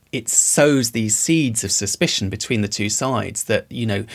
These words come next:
that m-, for the most part, they assume it must be, the Germans assume it must be one of the locals, and the locals assume it must be one of the Germans.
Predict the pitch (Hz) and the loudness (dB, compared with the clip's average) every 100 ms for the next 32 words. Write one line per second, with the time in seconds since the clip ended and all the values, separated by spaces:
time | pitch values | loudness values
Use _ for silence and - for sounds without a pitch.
0 | - - _ _ _ - 120 117 131 135 | -18 -20 _ _ _ -6 -4 -2 -2 0
1 | 143 139 - 135 127 147 - - 120 104 | 2 0 0 2 4 4 2 -2 2 2
2 | 104 - 135 104 107 123 - - 104 107 | 2 2 4 2 2 -2 -2 -2 -2 -2
3 | 113 160 165 135 117 - 139 113 101 117 | -2 2 2 2 0 -2 0 0 0 -2
4 | 110 113 101 101 98 107 117 113 107 101 | -4 -4 -2 -2 -2 0 0 0 -6 -6
5 | 101 101 113 117 - 104 - 151 123 107 | -2 0 0 0 -4 -4 -4 -6 -4 -4
6 | - 101 98 98 98 120 113 98 - - | -6 -6 -6 -6 -6 -4 -2 -4 -8 -12